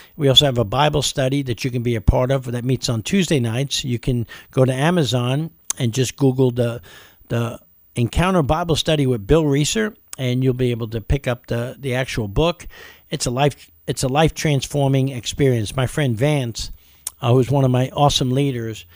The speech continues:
at Encounter, uh, said this about the Encounter Bible Study. He said, "It's not a Bible study, it's a Bible awakening." Because when people do the study, they study the scriptures, and God speaks to them.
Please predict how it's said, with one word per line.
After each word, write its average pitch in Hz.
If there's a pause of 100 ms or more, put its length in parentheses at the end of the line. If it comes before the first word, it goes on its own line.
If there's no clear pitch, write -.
(280)
at 135
Encounter, 135 (500)
uh, 123
said 147
this 139
about 123
the 127
Encounter 123
Bible 123
Study. 113
He 131
said, 165
"It's 131
not 190
a 175
Bible 143
study, 113
it's -
a 135
Bible 123
awakening." 107 (460)
Because -
when 127
people 170
do 143
the 120
study, 156
they 110
study 131
the 98
scriptures, 120
and 110
God 139
speaks -
to 117
them. 90